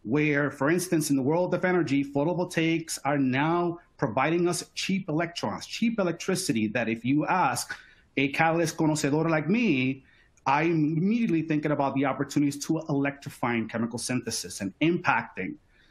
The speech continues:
uh, the, uh, industries like transport and food security by,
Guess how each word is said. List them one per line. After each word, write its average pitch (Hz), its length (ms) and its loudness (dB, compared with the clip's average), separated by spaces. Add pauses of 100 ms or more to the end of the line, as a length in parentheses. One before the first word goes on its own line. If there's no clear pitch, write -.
(200)
uh, 123 260 0
the, 117 100 0
uh, 117 460 -2 (140)
industries 135 560 0
like 104 160 -4
transport 151 680 0
and 113 160 -2
food 208 320 0
security 117 600 -4 (340)
by, 139 560 2